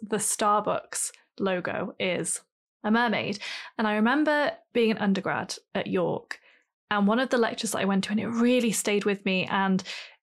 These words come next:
if anyone also went to York and went to a similar lecture, please tell me which lecturer this was, because I want to write to them, 'cause it just, it stuck in my mind so much, the Starbucks mermaid is, or has her roots in at least,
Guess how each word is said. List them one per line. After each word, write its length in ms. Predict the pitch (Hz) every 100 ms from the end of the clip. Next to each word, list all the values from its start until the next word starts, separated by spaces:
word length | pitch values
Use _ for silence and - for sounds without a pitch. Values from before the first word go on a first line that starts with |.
| _ -
if 100 | 180
anyone 300 | 285 311 285
also 280 | 233 233 220
went 180 | 214
to 60 | -
York 240 | 214 202 190
and 80 |
went 180 | 180 202
to 80 | 214
a 40 |
similar 340 | 208 202 196 190
lecture, 400 | 190 - 196 185
please 300 | - 302 294
tell 200 | - 208
me 100 | 185 185
which 220 | - -
lecturer 360 | - - 190
this 180 | - -
was, 120 | -
because 220 | - 240 226
I 100 | 214
want 240 | 240 269
to 80 | 220
write 140 | 214
to 60 | -
them, 120 | 185
'cause 160 | 190 196
it 180 | - -
just, 300 | 262 - -
it 140 | 233 233
stuck 260 | - 269
in 60 | 277
my 100 | 247
mind 260 | 220 190 190
so 160 | 202
much, 280 | 190 190 - - - - _ _ _
the 60 | 202
Starbucks 440 | - 240 220 226
mermaid 440 | 202 190 185 185 -
is, 540 | 247 214 190 190 - - _
or 100 | - 190
has 200 | 240 220
her 120 | 214
roots 420 | 196 240 - -
in 180 | - 190
at 100 | -
least, 420 | 185 196 - -